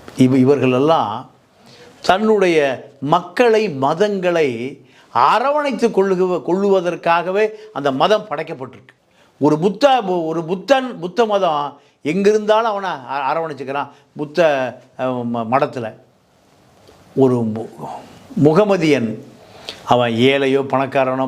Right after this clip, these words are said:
ப-, படிச்சவனோ ப-, படிக்காதவனோ அவனை பள்ளிவாசலுக்குள்ள தள்ளி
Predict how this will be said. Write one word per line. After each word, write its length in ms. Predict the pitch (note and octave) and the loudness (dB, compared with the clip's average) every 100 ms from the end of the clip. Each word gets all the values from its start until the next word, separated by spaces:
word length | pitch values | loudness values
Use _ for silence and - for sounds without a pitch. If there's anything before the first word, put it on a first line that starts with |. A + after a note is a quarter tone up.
| B2+ | -2
ப-, 100 | B2+ | -4
படிச்சவனோ 440 | C3 C3 C3+ C3 C3+ B2+ | -4 -6 -2 -2 -2 -2
ப-, 100 | A#2+ | -4
படிக்காதவனோ 580 | C3 B2+ C3+ B2 A#2+ B2+ B2+ - - - | -2 0 0 0 -2 -4 -6 -16 -8 0
அவனை 200 | C3 C#3 A#2+ A2+ A#2 - _ _ - | 0 2 0 -4 -8 -16 _ _ 0
பள்ளிவாசலுக்குள்ள 720 | F3 A#3+ A#3 F#3 F3 D#3+ D3 - | 2 4 2 2 0 2 2 0
தள்ளி 180 | E3 | 0